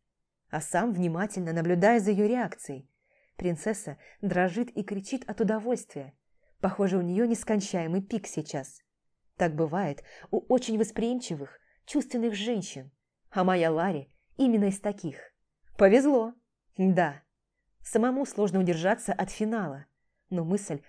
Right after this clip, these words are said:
попробовать ещё один, довольно экзотический способ получения удовольствия с ней захватывает. У нас это не слишком-то распространено, хотя в первый раз я такое попробовал именно во дворце Ежи.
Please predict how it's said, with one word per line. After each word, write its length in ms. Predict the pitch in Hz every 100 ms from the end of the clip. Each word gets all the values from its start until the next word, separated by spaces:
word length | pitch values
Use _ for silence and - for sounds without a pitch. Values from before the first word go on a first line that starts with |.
| -
попробовать 480 | 185 185 202 190 185
ещё 420 | 180 180 - 233
один, 400 | 262 185 151 131 _ _ -
довольно 380 | 185 185 202 202
экзотический 720 | 208 202 247 277 247 175 170
способ 440 | - - 185 -
получения 420 | - 180 196 202 170
удовольствия 580 | 165 156 233 240 165
с 140 | 143 -
ней 300 | 151 143 - _ _ _
захватывает. 880 | 175 170 170 185 165 156 139 143 - _ _ _ _ _ _ _ _ _ _ _ _ -
У 100 | 190
нас 280 | 185 247 -
это 160 | 254
не 100 | 262
слишком-то 540 | 277 330 349 - 180 175
распространено, 880 | 190 196 190 208 208 226 202 143 _ _ _ -
хотя 300 | 208 196 196
в 80 | 196
первый 280 | 196 170
раз 220 | 165 247 247
я 80 |
такое 240 | 180 185 180
попробовал 640 | 175 175 226 202 151 - - -
именно 320 | 254 262 247
во 60 | 233
дворце 440 | 208 214 - 190
Ежи. 480 | 190 233 185 143